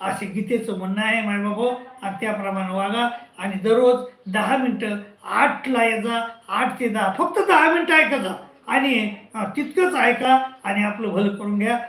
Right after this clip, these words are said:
अशी मी तुमच्या चरणी लागून विनंती करतो आणि इथंच थांबतो. आणि दुसरी गोष्ट की, अ, हा जो आपला देवल ऑफिशियल ग्रुप आहे, आजच सबस्क्राईब करा त्याला, कारण आपल्याला शंभर सबस्क्राईब कमी येतं.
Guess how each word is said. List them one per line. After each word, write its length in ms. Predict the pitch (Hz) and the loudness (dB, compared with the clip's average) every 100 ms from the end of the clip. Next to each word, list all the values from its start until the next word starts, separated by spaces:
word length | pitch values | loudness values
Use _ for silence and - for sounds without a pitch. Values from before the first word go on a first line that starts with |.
| - - | -12 -8
अशी 240 | - 269 | -6 -4
मी 120 | 208 | -4
तुमच्या 440 | 196 202 196 202 202 202 - - | -4 -6 -6 -6 -8 -10 -20 -6
चरणी 360 | 202 226 269 277 | -2 0 0 -2
लागून 260 | 202 180 | -2 -4
विनंती 360 | 185 185 180 170 | -4 -4 -6 -10
करतो 520 | 190 185 226 220 220 - - | -12 -10 -4 -4 -4 -12 -10
आणि 180 | 185 170 | -8 -6
इथंच 340 | 190 233 226 | -6 -6 -6
थांबतो. 520 | 208 190 196 208 202 - - | -6 -4 -2 -4 -4 -14 -16
आणि 140 | 190 185 | -10 -6
दुसरी 300 | 214 285 277 | -6 -4 -2
गोष्ट 280 | 208 196 220 208 - - - | -2 -2 -6 -6 -10 -16 -8
की, 420 | 233 226 247 240 - _ | -4 -2 -2 -4 -14 _
अ, 40 | 208 202 190 - | -6 -4 -2 -4
हा 160 | - | -6
जो 320 | 214 233 226 | -2 0 0
आपला 300 | 220 196 208 | -2 -4 -4
देवल 440 | 202 190 240 254 240 | -4 2 4 4 2
ऑफिशियल 500 | 208 202 - 214 202 | -2 -6 -8 -6 -6
ग्रुप 220 | 190 202 202 | -6 -6 -2
आहे, 220 | 214 247 - - _ - | -2 -2 -8 -18 _ -4
आजच 580 | 196 269 359 359 - | 2 4 6 4 2
सबस्क्राईब 460 | 277 247 - 226 202 | -2 -2 -2 -4 -2
करा 240 | 196 190 | -2 -4
त्याला, 180 | 175 156 143 - _ 254 | -4 -8 -10 -18 _ 4
कारण 180 | 254 | 6
आपल्याला 380 | 247 254 254 247 226 - - - | 6 4 4 2 2 -4 -4 4
शंभर 320 | 254 277 247 | 4 6 2
सबस्क्राईब 460 | 240 220 - 226 | 0 -6 -4 -6
कमी 320 | 220 - 214 220 | -4 -4 -2 -2
येतं. 220 | 214 | 0